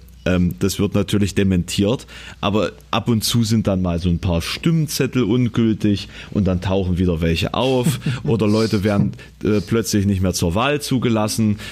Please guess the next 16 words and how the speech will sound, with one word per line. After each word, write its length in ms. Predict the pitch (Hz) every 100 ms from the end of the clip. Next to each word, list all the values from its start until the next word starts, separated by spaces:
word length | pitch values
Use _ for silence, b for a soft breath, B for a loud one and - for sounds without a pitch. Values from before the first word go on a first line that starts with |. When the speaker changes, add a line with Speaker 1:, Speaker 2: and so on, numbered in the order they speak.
| B
Speaker 1:
weil 180 | - 92
irgendwelche 760 | 92 104 98 98 95 92 92 90
Bestimmungen 680 | 90 - 147 139 127 117
geändert 500 | - - 220 107 -
worden 180 | - -
sind 240 | 90 98 92
in 200 | 92 87
k-, 400 | - - - 98
kürzester 480 | - 104 - 95 92
Zeit. 280 | - 95 98
Also 160 | 95 95
der, 300 | 107 98 90 B B
der 140 | 101 -
Amtsinhaber 1300 | 143 175 - - - 117 - 127 113 110 123 123
hat 160 | 107 120
tatsächlich, 720 | 120 - 113 120 120 127 -